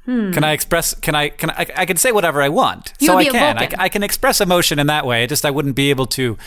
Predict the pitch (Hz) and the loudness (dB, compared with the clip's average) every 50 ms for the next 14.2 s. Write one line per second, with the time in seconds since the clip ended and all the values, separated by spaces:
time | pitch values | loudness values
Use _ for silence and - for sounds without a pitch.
0 | - - - - - - - 139 139 - - - - 160 160 151 175 156 143 - | -16 -16 -16 -18 -8 -4 -4 -4 -4 -6 -10 -6 -4 -2 0 0 -2 -2 -2 -2
1 | 185 170 175 165 - - 131 120 127 117 123 120 107 98 92 - - - - - | -2 -2 -2 -2 -2 0 0 0 0 2 2 2 0 0 -2 -6 -8 -10 -12 -8
2 | - - 156 147 139 135 123 131 131 120 123 120 107 - - - 135 143 151 156 | -4 0 0 2 2 2 2 2 2 2 0 0 -2 -4 -4 -2 -2 0 0 0
3 | 170 175 180 190 190 180 160 - - - - - - - - - - - - - | 0 -2 -2 -4 -6 -8 -10 -14 -18 -20 -20 -20 -20 -20 -20 -20 -20 -8 -4 -2
4 | 127 127 - - - 190 220 254 240 185 151 147 143 143 139 135 131 127 - - | -2 0 0 0 2 2 2 2 2 2 2 2 0 0 0 -2 -4 -8 -12 -16
5 | - - - - - - - - - - - - - - _ - - - 135 131 | -20 -20 -20 -20 -20 -20 -20 -20 -20 -20 -20 -20 -20 -20 _ -20 -16 -6 -2 0
6 | 147 147 139 139 127 123 117 120 117 - - 131 131 120 135 151 170 175 185 151 | 2 2 2 2 2 2 2 2 2 0 0 0 0 0 0 0 2 2 0 0
7 | 151 147 143 131 123 - 131 127 123 120 117 117 117 117 113 110 101 95 - - | 2 2 2 2 2 0 0 -2 0 0 0 0 0 0 0 0 -2 -2 -4 -6
8 | - - - - - - - - 120 113 110 113 - - 113 107 123 120 135 147 | -6 -8 -10 -12 -14 -16 -6 -2 -2 0 0 0 0 -2 -2 0 0 2 2 2
9 | 143 - - 131 127 120 123 120 117 117 107 117 117 113 110 98 110 104 101 98 | 2 0 0 -2 0 0 0 0 0 0 -2 -2 -2 -2 -2 -2 -2 -2 -2 -2
10 | 101 104 - 113 107 104 104 101 - - - - - - - - 147 214 254 269 | -4 -4 -4 -2 -2 -2 -2 -4 -8 -10 -16 -18 -20 -12 -6 -2 0 2 2 4
11 | 240 226 233 220 226 214 214 180 - 175 190 220 196 202 220 247 247 220 - 226 | 2 2 2 2 4 2 2 0 0 0 0 0 2 2 2 2 2 2 0 -2
12 | 190 180 208 196 196 220 214 165 110 104 98 85 85 82 - - 151 175 202 214 | 0 0 2 2 2 2 0 0 0 -2 -2 -4 -4 -6 -6 -2 0 0 2 2
13 | 214 196 185 190 175 143 - - 151 151 170 170 160 - - 160 160 165 143 160 | 2 2 0 0 0 -2 -6 -8 -4 0 0 0 0 -2 -4 -4 -4 -2 -2 -4
14 | - - 160 156 | -2 -2 -2 -2